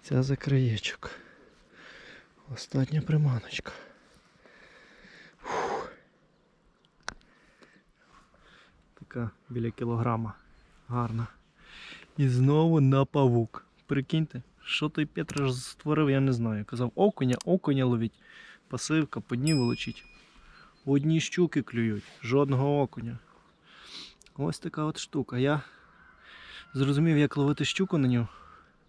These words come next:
І дуже швидко зловив нову щуку. Рахуйте, ще хвилин двадцять пройшло. І нова щучка є. Хоча сьогодні дуже пасивний і поганий кльов.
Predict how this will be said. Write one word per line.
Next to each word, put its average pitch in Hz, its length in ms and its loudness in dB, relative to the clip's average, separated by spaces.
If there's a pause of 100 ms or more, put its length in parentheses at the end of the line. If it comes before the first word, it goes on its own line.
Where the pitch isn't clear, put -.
(1080)
І 147 120 -2
дуже 135 260 2
швидко 139 440 -2 (140)
зловив 127 300 2
нову 120 260 4
щуку. - 320 -14 (220)
Рахуйте, 127 380 -4
ще 127 220 -2 (760)
хвилин 123 340 0
двадцять 117 420 -4
пройшло. 139 400 -4 (1200)
І 127 80 0
нова 113 260 -2
щучка - 380 -10
є. 113 160 -8 (140)
Хоча - 240 -4
сьогодні 131 300 0
дуже 127 340 0
пасивний 123 440 0
і - 40 0
поганий 113 340 -2
кльов. 110 200 -10